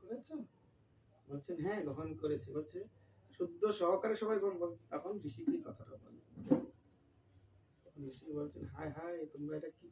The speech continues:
করলে? কারণ আমি যেই তোমার জন্য যেই চরুটা বানিয়েছিলাম, সেই চরুটাতে আমি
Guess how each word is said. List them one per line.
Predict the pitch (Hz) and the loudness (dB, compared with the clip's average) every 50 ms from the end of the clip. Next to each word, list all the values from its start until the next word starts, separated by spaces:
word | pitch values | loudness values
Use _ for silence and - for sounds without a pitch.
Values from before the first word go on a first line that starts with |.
| - | -2
করলে? | - - - - - - - - - - - - - _ - - - - - - - - - - - - - - - - - - - - - - - - - - - - - - - - - - - | -2 0 0 -2 -4 -6 -10 -14 -18 -20 -20 -20 -20 _ 0 0 0 0 -2 -4 -4 -2 -2 0 0 0 0 -2 -6 -12 -20 -20 -20 -20 -20 -20 -20 -20 -20 -20 -20 -20 -20 -20 -20 -20 -20 -4 2
কারণ | 175 185 202 233 269 302 370 - - - - - - - - - - _ _ _ _ _ - | 6 10 12 12 12 12 10 8 4 -4 -14 -20 -20 -20 -20 -20 -20 _ _ _ _ _ 4
আমি | 143 160 180 208 226 220 | 6 8 10 10 10 8
যেই | 180 180 208 208 220 233 240 233 | 10 12 12 12 12 12 12 8
তোমার | - - 185 196 220 233 240 233 | 4 2 6 10 10 12 12 12
জন্য | 254 262 262 262 269 254 214 | 12 10 12 10 8 10 12
যেই | 226 226 233 226 - - - - - - - - - - 180 170 | 12 12 12 10 6 0 -10 8 10 10 10 10 8 4 4 10
চরুটা | - 196 196 220 226 226 240 214 214 247 339 - | 12 12 12 12 12 12 12 12 12 12 12 10
বানিয়েছিলাম, | - 185 185 190 196 220 233 220 220 190 185 196 233 247 | 8 8 8 10 12 10 10 10 8 10 10 10 8 8
সেই | 240 - 190 185 180 - - | 4 2 2 2 2 0 4
চরুটাতে | - 180 175 180 180 202 196 196 214 | 6 8 8 10 8 8 6 8 8
আমি | 196 190 196 226 254 302 | 8 8 10 8 8 6